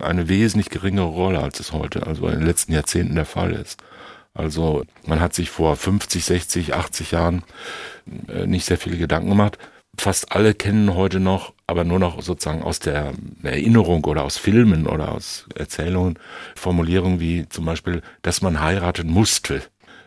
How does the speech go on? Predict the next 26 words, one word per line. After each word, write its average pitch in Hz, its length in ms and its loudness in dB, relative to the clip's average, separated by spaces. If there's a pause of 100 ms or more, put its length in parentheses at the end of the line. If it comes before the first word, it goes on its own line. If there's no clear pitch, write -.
Also 80 220 -4
zum 85 140 -6
Beispiel 80 360 0
heiraten 85 340 2
musste, 90 460 2
weil 85 400 2
eine 82 120 -4
Frau - 240 -2
schwanger 185 380 2
wurde, 69 280 -6 (360)
außerehelich 85 520 -4
schwanger 87 260 -2
wurde, 85 160 0 (220)
dann 82 160 -2
musste 90 400 2
geheiratet 76 640 0
werden. 82 280 -4 (440)
Das - 160 -8
führte 92 340 2
zu 92 140 -4
moralischen 87 640 2
Pflichten, - 420 0
aber 87 200 2
auch 95 160 2
zu 101 400 2 (180)
sozial 98 680 2